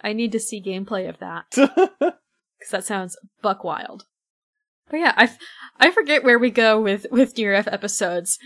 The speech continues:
Speaker 1: Is this the part where I kind of explain how the story exists as it is currently? <laughs>
Speaker 2: I think so.
Speaker 1: Okay. Okay, cool. Stop me if y'all have any questions.
Speaker 2: All right.
Speaker 1: So, like, the basic plot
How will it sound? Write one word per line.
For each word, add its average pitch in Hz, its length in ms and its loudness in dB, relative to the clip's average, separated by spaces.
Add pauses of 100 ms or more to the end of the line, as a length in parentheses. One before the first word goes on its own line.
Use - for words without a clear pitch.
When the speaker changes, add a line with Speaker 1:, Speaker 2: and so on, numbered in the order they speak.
Speaker 1:
Is 220 120 2
this 269 120 0
the 285 120 -2
part 294 240 4
where 247 140 4
I 233 100 2
kind 233 200 2
of 208 60 -6
explain 220 520 -2
how 220 200 2
the 202 100 -4
story 196 480 -2
exists 180 480 -4
as - 200 -2
it 180 80 -8
is 180 100 -6
currently? - 560 -4 (220)
<laughs> - 200 -20
Speaker 2:
I 143 80 0
think 202 300 2
so. 117 440 2 (260)
Speaker 1:
Okay. 233 380 0 (640)
Okay, 220 300 -2
cool. - 420 -8
Stop 247 400 2
me 277 240 0
if 214 220 0
y'all 214 160 2
have 208 180 2
any 196 120 -4
questions. - 600 -8 (580)
Speaker 2:
All 120 100 -2
right. 120 160 -2 (360)
Speaker 1:
So, 220 600 2 (580)
like, 208 320 2 (240)
the 233 100 2
basic 302 520 2
plot 190 460 2